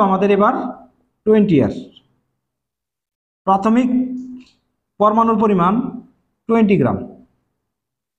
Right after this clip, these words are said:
অবশিষ্ট পরমাণুর পরিমাণ কত? অর্থাৎ এম টু।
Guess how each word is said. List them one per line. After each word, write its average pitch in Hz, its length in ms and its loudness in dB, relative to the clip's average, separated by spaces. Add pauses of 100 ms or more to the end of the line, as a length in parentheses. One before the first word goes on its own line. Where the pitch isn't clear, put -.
(140)
অবশিষ্ট 226 440 0 (120)
পরমাণুর 233 360 0
পরিমাণ 190 260 0 (380)
কত? 143 140 -2 (400)
অর্থাৎ 185 260 -4
এম 180 160 0
টু। 120 60 -6